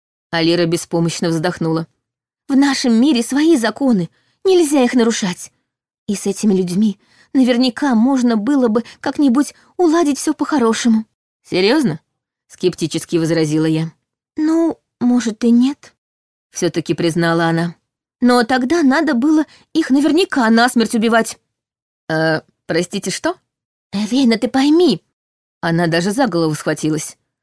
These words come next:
«Они же увидели твою магию. Такая мощь нетипична для обычного человека. Тем более для девушки. Запросто можно догадаться, что это именно за магия.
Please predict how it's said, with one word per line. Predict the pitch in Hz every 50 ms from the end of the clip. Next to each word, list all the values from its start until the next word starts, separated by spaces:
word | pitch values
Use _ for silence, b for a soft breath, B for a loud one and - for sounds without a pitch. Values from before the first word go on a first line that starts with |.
| _ _ _ _ _ _ _ _
«Они | - 294 294 294 311 302
же | 254 247 269 -
увидели | - 285 294 269 269 294 302 277 233 254 247 254
твою | 247 247 254 262 262 302 262
магию. | 247 277 285 277 233 196 214 196 180 185 _ _ _ _ _ _ _ _ _ _ _ _
Такая | - 226 - - - 269 254 262
мощь | 254 254 302 285 269 - - b b b
нетипична | - 247 254 - 294 269 _ - 359 330 - 311 262
для | 233 208 269 269
обычного | 254 254 339 - - 240 220 220
человека. | 220 - 269 254 277 285 294 - - 185 - _ _ _ _ _ _ _ _ _ _
Тем | - - 226 220 202 196
более | 185 226 254 226 226 202
для | 185 220 226
девушки. | 190 196 233 247 196 202 - - - 185 - _ _ _ _ _ _ _ _ -
Запросто | 330 381 370 - 269 262 - 262
можно | 262 277 285 262 247 247 233
догадаться, | 220 220 214 240 226 254 294 285 - - - 190 b b b b
что | - - - 302 311 320
это | 262 226 220 247
именно | 254 269 262 233 202 208 214
за | 196 214 226
магия. | 233 240 240 226 202 175 165 - -